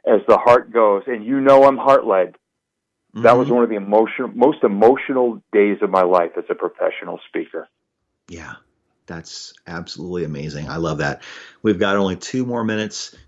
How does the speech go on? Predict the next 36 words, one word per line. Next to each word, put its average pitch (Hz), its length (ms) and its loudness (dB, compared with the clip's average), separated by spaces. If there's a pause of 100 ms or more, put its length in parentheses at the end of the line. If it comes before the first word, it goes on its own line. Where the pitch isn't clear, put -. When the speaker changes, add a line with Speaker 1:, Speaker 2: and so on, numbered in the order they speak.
Speaker 2:
to 110 120 -10
the 104 80 -2
break. 95 540 -6
So 101 600 -2
if 123 280 -8
you 120 260 -2
were 147 220 -2
to - 260 -8
give 107 680 -2
someone 92 840 -6
your 95 260 -2
greatest 98 460 -4
piece 104 240 -10
of 98 60 -8
advice 85 440 -6
in 92 140 -14
entrepreneurship, 85 800 -10
what 82 100 -4
would 87 120 -6
you 82 60 -16
tell 78 220 -8
them? 76 220 -8 (1400)
Speaker 1:
Uh, 127 480 6 (100)
a 139 140 -2
couple 190 440 4
of - 140 0
things. 107 320 -2 (220)
Know 139 520 2
who 180 220 -6
you 131 320 -8
are 104 400 0 (640)
and 107 160 -6
know 113 140 6
what 127 260 2
you 113 120 -6
want 110 320 -2